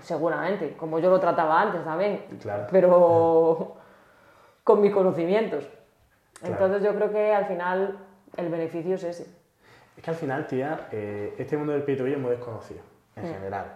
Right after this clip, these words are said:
Speaker 1: Sí.
Speaker 2: Si tú te dedicas a pie y tobillo, vas a tener un montón de pacientes siempre,
Speaker 1: Sí.
Speaker 2: siempre. Pero es que además, si eres bailarina, te dedicas al baile y pie y tobillo, joder, es que lo tienes a huevo.
Speaker 1: Sí.
Speaker 2: ¿Sabes?
Speaker 1: No, no, no, total, total. A ver, que yo estoy cogiendo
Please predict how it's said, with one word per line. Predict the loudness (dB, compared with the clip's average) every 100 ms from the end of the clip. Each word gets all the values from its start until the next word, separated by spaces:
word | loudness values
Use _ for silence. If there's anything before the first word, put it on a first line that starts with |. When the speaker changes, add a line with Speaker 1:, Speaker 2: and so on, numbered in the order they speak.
| -18 -8
Speaker 1:
Sí. | -8 -8 -20
Speaker 2:
Si | -12 -6
tú | 2
te | 2
dedicas | 2 -2 -2
a |
pie | -2
y | 0
tobillo, | 0 0 0
vas | 0
a |
tener | -2 -6
un |
montón | -6 -6
de | -8
pacientes | -8 -10 -12 -6 -6 -6
siempre, | -14 -12 -14 -18 _ -12
Speaker 1:
Sí. | -10 -10
Speaker 2:
siempre. | -12 -14 -14 -18 _ _ -8
Pero | -6
es |
que | -4
además, | -4 -4 -8
si | -8
eres | -10 -10 -12 -10
bailarina, | -6 -6 -6 -8 -12 -12
te | -6
dedicas | -4 -2 -2
al |
baile | -2 -4 -6 -8 -10 -16
y |
pie | -10 -6
y |
tobillo, | -4 -4 -2 -2 -2 -4
joder, | -8 -6 -6 -10
es | -12
que | -8
lo | -6
tienes | -6 -6
a |
huevo. | -4 -4 -6 -12 -20
Speaker 1:
Sí. | -14 -12
Speaker 2:
¿Sabes? | -12 -14 -14 -6
Speaker 1:
No, | -2
no, | 0 0
no, | 0
total, | 0 4 4 4 -4 -16 -20 _ -6
total. | 2 6 8
A |
ver, | 8 6
que | 2
yo | 0
estoy | 2
cogiendo | 2 2 2 2 0